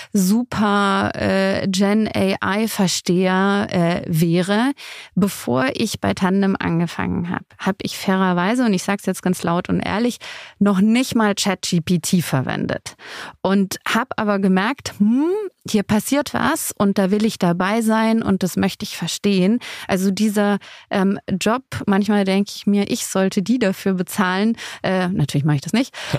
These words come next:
dass ich da so viel lernen darf, weil wirklich an vorderster Front mitzubekommen, ähm, wie kann ich so eine Technologie einsetzen? Wie gehe ich damit um? Wie schnell ändert die sich auch? Also,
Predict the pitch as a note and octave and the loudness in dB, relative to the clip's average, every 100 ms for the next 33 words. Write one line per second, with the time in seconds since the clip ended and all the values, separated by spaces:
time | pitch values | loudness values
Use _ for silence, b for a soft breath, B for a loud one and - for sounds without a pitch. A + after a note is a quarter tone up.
0 | A2+ G#3+ A#2 A3+ - G#3+ G3 A3 - A3 | 0 2 2 0 0 0 2 0 0 2
1 | G3+ G3 C#4 A#3 F3+ D#3 D3+ B3 - G3+ | 2 2 2 2 2 0 -2 -4 -4 -4
2 | F#3 F#3 F#3+ G3+ G3+ - G3 A#3 C#4 A3+ | -2 0 0 0 -2 -2 -2 0 0 -4
3 | - - _ _ _ G3 G#3+ - A3 B3 | -8 -14 _ _ _ -2 -2 -2 -2 0
4 | C4+ A#3+ A3 G3 - G3 A3 - G3+ A#3+ | 0 0 0 -2 -2 0 2 0 0 -2
5 | - - G#3+ F3+ - - E3 E3 D#3+ D3+ | -2 -2 0 0 -4 -2 2 4 4 4
6 | D3 B B B - F3 F#3+ F#3+ F#3+ b | 0 B B B -4 0 2 2 0 b
7 | b b b - A3 C4+ A#3+ A#3 A3+ - | b b b -2 0 0 0 0 0 0
8 | G#3+ G3+ - G3+ G#3 F#3+ F#3 F3 G3+ G3+ | 2 2 0 0 0 0 0 0 -2 -2
9 | G3 F3+ F#3+ F#3 E3 - G#3 F#3 G3 A3 | 0 2 2 2 -2 0 0 2 0 2
10 | G#3+ G3+ - F#3+ G3 F#3+ - A#3 A#3 F#3 | 2 0 2 2 2 0 0 2 2 2
11 | F#3 - G3 F#3+ - - A#3 C4+ A#3+ F#3 | 2 2 2 0 -2 -2 0 2 2 0
12 | - E3+ D3+ D#3+ - D#3+ - - G#3 G3 | 0 0 0 -4 -6 -6 -6 -4 0 0